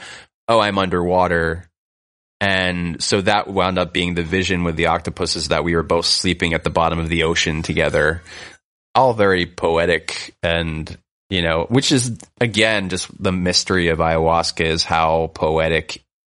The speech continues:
a lot of it is. I mean, and there's pure chaos too, but I found that a lot of my bigger lessons and quote unquote downloads were just so poetic.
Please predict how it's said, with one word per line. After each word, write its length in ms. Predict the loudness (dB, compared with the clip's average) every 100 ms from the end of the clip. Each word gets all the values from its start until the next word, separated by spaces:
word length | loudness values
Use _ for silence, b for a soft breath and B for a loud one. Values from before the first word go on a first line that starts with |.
| -6
a 80 | -2
lot 240 | 0 0
of 120 | 0 0
it 120 | 0
is. 500 | 0 0 0 0 0 0
I 40 |
mean, 120 | 0
and 160 | 2 2
there's 140 | 0
pure 240 | 2 2 2
chaos 560 | 2 2 2 0 -2
too, 360 | -2 0 0 0
but 280 | 0 0 -2 B B B B B B _ _ _
I 80 | -6
found 340 | 0 2 2
that 80 | 2
a 60 | 2
lot 180 | 2 2
of 120 | 0
my 260 | 0 0 -4 _ -2
bigger 320 | 0 2 0
lessons 720 | 2 0 2 0 0 0 0
and 260 | -2 -2 -8 _ _ _
quote 200 | -2 0
unquote 340 | 0 -2 -4 -2
downloads 720 | 0 0 2 2 0 -2 -2
were 100 | -2
just 460 | 0 2 0 -2 -12 -20 B B _ _ _ _ 0
so 380 | 2 4 2
poetic. 800 | 2 2 2 4 2 0 -8 -10